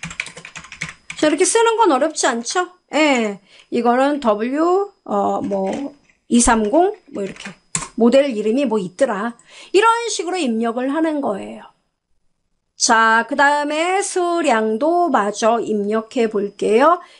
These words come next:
이날 뭐 열다섯 대가 팔렸습니다. 얘는 이십 개가 나갔고, 어, 태블릿 피씨, 어, 아홉 대 팔렸고, 이어폰 스물다섯 개 나갔고,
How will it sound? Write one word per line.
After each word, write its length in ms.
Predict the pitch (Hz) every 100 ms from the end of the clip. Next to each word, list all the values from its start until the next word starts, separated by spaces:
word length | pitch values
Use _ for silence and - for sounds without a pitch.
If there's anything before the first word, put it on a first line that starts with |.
| _
이날 720 | 214 214 208 233 311 370 403 381
뭐 240 | 208 214 208
열다섯 560 | 214 214 285 294 247
대가 320 | 233 214 214
팔렸습니다. 1400 | 208 233 208 202 - 202 196 196 202 233 294 339 370 392 - - _
얘는 220 | 302 311
이십 420 | 302 233 262 - -
개가 260 | 240 226
나갔고, 1200 | 208 196 196 202 - 202 202 208 247 320 403 427 - - -
어, 460 | 220 220 214 214
태블릿 400 | - 320 302 294
피씨, 800 | 294 240 220 - 226 220 208 202
어, 380 | - 190 196 196
아홉 400 | - 196 202 208
대 240 | - 320 320
팔렸고, 960 | 233 208 202 185 - 196 190 196 190 - - - -
이어폰 840 | 220 208 190 - - 320 349 359
스물다섯 680 | - 294 269 269 208 208 -
개 120 | 311
나갔고, 1040 | 330 233 202 196 - 185 202 196 190 -